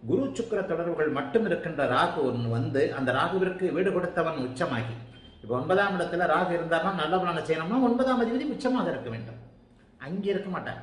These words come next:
உச்சமாக இருக்கணும்னு என்ன ஒரு அர்த்தம் தெரியுமா? இங்க புதனுக்கு மட்டும் விதிவிலக்கு. புதன் தான் தன்னுடைய வீட்டுல உச்சமாவார். அதனாலதான் கன்னியில இருக்கிற ராகு வந்து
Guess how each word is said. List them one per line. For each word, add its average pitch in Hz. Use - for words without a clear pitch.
உச்சமாக 185
இருக்கணும்னு 151
என்ன 165
ஒரு 127
அர்த்தம் 117
தெரியுமா? 120
இங்க 107
புதனுக்கு 180
மட்டும் 151
விதிவிலக்கு. 127
புதன் 165
தான் 180
தன்னுடைய 165
வீட்டுல 147
உச்சமாவார். 117
அதனாலதான் 175
கன்னியில 190
இருக்கிற 151
ராகு 135
வந்து 117